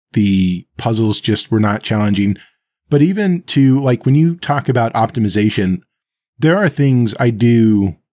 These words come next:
when we're playing, you know, like, puzzle games or things like that to solve puzzles in a way that is more optimal. And especially it, when it's kinda something like this where you're searching for solutions, in that,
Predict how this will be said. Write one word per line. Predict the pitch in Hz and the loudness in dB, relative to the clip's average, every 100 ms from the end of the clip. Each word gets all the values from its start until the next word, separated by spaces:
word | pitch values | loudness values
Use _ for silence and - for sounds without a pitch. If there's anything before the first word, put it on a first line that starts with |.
| - | -4
when | 117 120 113 | 0 2 2
we're | 113 | 0
playing, | - 131 120 117 107 95 - _ _ _ | -2 -2 0 0 0 -2 -6 _ _ _
you | 117 | -2
know, | 110 | 0
like, | 107 - | -2 -4
puzzle | - 120 117 | -6 -2 -2
games | 98 104 98 95 | -2 -2 0 0
or | 98 | -2
things | 131 123 | -2 0
like | 113 98 | 0 -2
that | 101 95 92 _ _ _ - | -2 -2 -4 _ _ _ -6
to | - 127 120 131 | 0 2 2 0
solve | - 127 135 120 | -2 0 -2 -4
puzzles | 117 113 104 95 92 - - _ 139 | -4 -2 0 0 -2 -8 -14 _ 0
in | 127 127 - | 0 0 0
a | |
way | 110 123 123 | 0 2 2
that | 113 107 | 0 -2
is | 95 | -2
more | 117 110 | -2 -2
optimal. | 95 - 85 85 - _ _ _ | -4 -4 -8 -10 -14 _ _ _
And | 131 131 120 117 - - | 0 2 2 -2 -4 -6
especially | - 147 - 165 147 - | -2 -2 0 2 0 -2
it, | 151 147 | -6 0
when | 135 | 0
it's | 120 | -2
kinda | - - 147 143 | -4 -4 -2 -2
something | 127 127 | -2 -2
like | 110 | 0
this | 113 - | -2 0
where | 107 | 0
you're | 101 | 0
searching | - 117 117 110 90 90 | 0 -2 -2 -2 -2 -4
for | - 107 101 | -4 -2 -2
solutions, | 95 101 107 113 - - - - _ _ - - | -2 0 0 0 -4 -6 -10 -14 _ _ -14 -2
in | 139 127 | 2 2
that, | 117 113 - | 2 0 -6